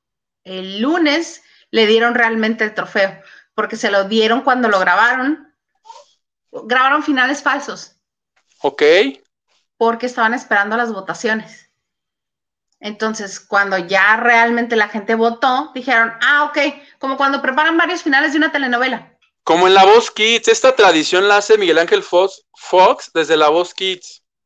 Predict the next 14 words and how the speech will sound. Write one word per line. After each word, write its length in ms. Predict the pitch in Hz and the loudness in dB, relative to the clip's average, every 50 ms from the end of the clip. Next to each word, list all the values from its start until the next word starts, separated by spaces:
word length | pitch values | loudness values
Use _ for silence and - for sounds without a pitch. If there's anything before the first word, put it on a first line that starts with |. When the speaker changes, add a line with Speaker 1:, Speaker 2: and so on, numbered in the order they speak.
| _ - - _ _ _ - - - | _ -20 -20 _ _ _ -20 -4 0
Speaker 2:
Que 60 | 170 | 2
ahí 120 | 170 196 214 | 4 4 4
es 120 | 233 220 | 2 2
más 160 | 226 233 233 | 2 2 2
Speaker 1:
Claro. 160 | 220 226 233 208 | 2 2 2 2
Speaker 2:
terrible, 500 | 214 220 220 214 214 202 180 160 143 - _ _ | 2 0 -2 -2 0 -2 -2 -2 -4 -8 _ _
con 200 | - 160 160 175 | -6 -4 -4 -2
niños 520 | 190 196 202 202 185 165 147 135 - _ _ _ _ _ _ | -2 -2 -2 -2 -2 -2 -2 -4 -8 _ _ _ _ _ _
llorando 600 | - 131 147 160 160 160 165 170 175 175 170 156 | -6 0 2 4 4 6 6 4 4 2 2 0
así. 500 | 139 131 - - 156 151 151 143 139 _ _ _ _ _ _ - | 0 0 -2 -6 -6 -4 -4 -6 -6 _ _ _ _ _ _ -6
Speaker 1:
Qué 160 | 208 202 214 | -6 -6 -6
feo. 720 | - - - - 185 165 160 156 151 147 147 156 160 165 160 | -8 -10 -8 -6 -4 -4 -2 -2 -2 -2 -2 0 0 0 0
Speaker 2:
Traumándolos. 1000 | 156 143 143 151 151 156 160 160 - 156 135 127 120 117 - - - - - _ - - - _ _ _ _ _ | 0 0 0 0 0 -2 -2 -2 -4 -6 -6 -4 -6 -8 -10 -14 -20 -20 -20 _ -20 -20 -20 _ _ _ _ _
Speaker 1:
Sí. 600 | _ - 202 185 170 160 156 151 151 165 - - | _ -10 -8 -6 -4 -4 -6 -6 -8 -10 -14 -18